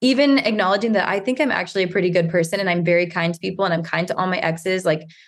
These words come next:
I say that and I still can recognize, like, I've done shitty things in my life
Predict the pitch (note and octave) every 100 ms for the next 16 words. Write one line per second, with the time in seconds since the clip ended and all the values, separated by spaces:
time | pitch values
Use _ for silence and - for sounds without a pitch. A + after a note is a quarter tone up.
0 | - F#3 A3+ F#3+ F#3+ A#3 - F#3 - -
1 | A#3 A#3 G#3 F#3 G3+ A3 A3 F#3+ E3+ F#3
2 | F3+ F3 E3+ E3 E3+ E3 E3 F3 F3+ -
3 | F3 - - -